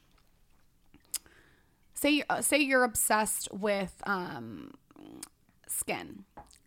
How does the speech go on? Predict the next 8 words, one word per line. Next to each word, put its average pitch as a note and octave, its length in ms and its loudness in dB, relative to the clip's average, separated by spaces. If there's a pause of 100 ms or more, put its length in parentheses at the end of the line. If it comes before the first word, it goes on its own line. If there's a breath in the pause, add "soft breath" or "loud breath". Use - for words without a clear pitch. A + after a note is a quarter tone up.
(300)
And G#3+ 640 0
you're G#3 160 -2
just G3 240 -2
so A3+ 220 6
into G3+ 340 -4
it, G3 220 2
and G3+ 160 -2
you G#3 520 0